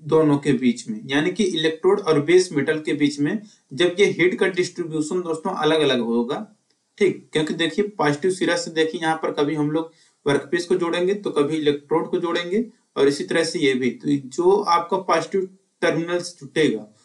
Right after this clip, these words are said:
उसमें जो heat उत्पन्न होगा वह दो बटा तीन heat generate होगा और जो negative टर्मिनल से जुटेगा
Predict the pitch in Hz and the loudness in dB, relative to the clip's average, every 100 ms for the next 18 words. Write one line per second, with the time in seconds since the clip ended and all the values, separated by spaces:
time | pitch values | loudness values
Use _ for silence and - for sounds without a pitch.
0 | _ _ - 151 147 190 190 190 147 185 | _ _ -6 -2 0 0 2 2 4 4
1 | 202 - 190 180 175 196 185 175 151 147 | 2 0 0 2 0 0 0 0 -2 -2
2 | 175 180 175 175 165 147 127 117 117 113 | -2 0 -2 -4 -2 -2 0 0 0 0
3 | 110 - 113 - - 143 175 160 156 160 | -2 -6 -8 -10 -6 -4 -2 0 0 0
4 | 202 202 190 185 180 185 185 180 180 190 | 0 0 0 0 0 -2 -2 -2 2 2
5 | 185 220 | 2 -2